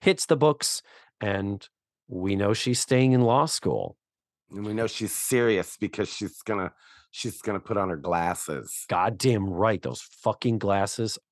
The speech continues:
Speaker 1: tell everything we need to know. So, we're at
Speaker 2: It
Speaker 1: the end.
Speaker 2: it was a Blair-centric episode, and I was here for it. It was a perfectly lovely twenty-two minutes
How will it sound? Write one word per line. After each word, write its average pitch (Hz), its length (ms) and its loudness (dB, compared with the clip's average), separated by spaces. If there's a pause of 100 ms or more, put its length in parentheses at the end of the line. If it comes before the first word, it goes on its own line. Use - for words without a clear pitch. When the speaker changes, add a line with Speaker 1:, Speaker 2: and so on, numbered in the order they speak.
(300)
Speaker 1:
tell 104 320 0 (180)
everything 135 520 6
we 107 140 6
need 104 240 4
to - 100 0
know. 90 440 2 (1700)
So, 165 800 6 (300)
we're 113 180 4
at 139 220 4
Speaker 2:
It - 60 -12
Speaker 1:
the 131 160 0
end. 110 540 2 (300)
Speaker 2:
it 214 160 4
was 196 200 4
a 196 80 6
Blair-centric 185 1000 4
episode, 160 540 4
and 151 120 0
I 143 80 4
was 135 200 0
here 110 240 2
for 104 280 2
it. 90 220 2
It 156 80 2
was 139 180 -2
a 143 60 -2
perfectly 160 800 0 (260)
lovely 165 580 4
twenty-two 147 680 0
minutes 98 720 -2